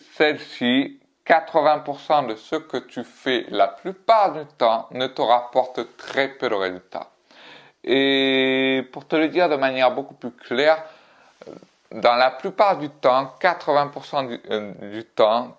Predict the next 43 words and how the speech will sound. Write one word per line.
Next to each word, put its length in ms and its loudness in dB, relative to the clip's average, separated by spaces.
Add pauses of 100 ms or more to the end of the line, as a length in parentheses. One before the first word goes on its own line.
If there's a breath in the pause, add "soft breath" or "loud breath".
(100)
tu 680 -2
fais 280 -2
des 140 -2
choses 540 0
qui 120 -14
te 160 -2
rapportent 640 2
très 220 0
peu 160 -2
de 60 0
résultats. 480 -4 (840 loud breath)
Et 300 2
ça 140 2
veut 140 0
dire 220 0
quoi ? 440 4
Ça 80 2
veut 100 -2
dire 180 2
en 100 0
fait 380 -2
que, 380 0 (1040 soft breath)
euh, 280 4
quatre-vingts 440 2
pour 160 -6
cent 380 -4
des 720 -2
choses 520 0
que 80 -8
tu 200 -12
fais 460 -2
dans 180 -4
ta 180 2
journée, 580 -4 (460 soft breath)
eh 100 2
ben, 300 4 (100)
ils 120 -4
ne 100 -2
contribuent 560 -6
pas 300 2
à 180 4
la 220 4
réussite 580 -6